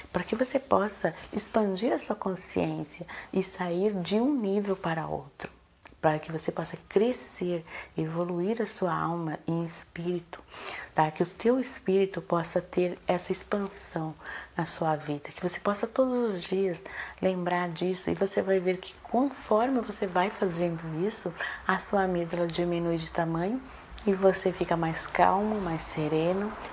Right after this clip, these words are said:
mais equilibrado e vai usar mais a sua inteligência emocional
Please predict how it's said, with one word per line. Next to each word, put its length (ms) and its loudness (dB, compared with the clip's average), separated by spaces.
mais 260 2
equilibrado 840 -2
e 80 4
vai 240 4
usar 340 2
mais 300 0
a 60 0
sua 180 0
inteligência 720 -4
emocional 560 -4